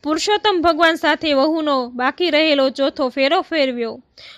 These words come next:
બંને પરણી ઉતર્યા પછી બ્રાહ્મણ બ્રાહ્મણીને પગે લાગ્યા. ત્યારે તેમના આંખમાં હર્ષના આંસુ હતા,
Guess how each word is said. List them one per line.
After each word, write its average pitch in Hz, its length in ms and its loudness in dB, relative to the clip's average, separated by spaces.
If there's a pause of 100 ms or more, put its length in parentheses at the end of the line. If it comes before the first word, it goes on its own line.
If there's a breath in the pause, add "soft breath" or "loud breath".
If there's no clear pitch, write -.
(200 loud breath)
બંને 311 420 4
પરણી 330 400 2
ઉતર્યા 285 580 0
પછી 262 320 -4
બ્રાહ્મણ 277 420 2
બ્રાહ્મણીને 277 560 0
પગે 269 340 0
લાગ્યા. 240 540 -4 (440 loud breath)
ત્યારે 302 280 6
તેમના 330 540 2
આંખમાં 285 500 0
હર્ષના 277 460 -2
આંસુ 302 280 -4
હતા, 240 440 -6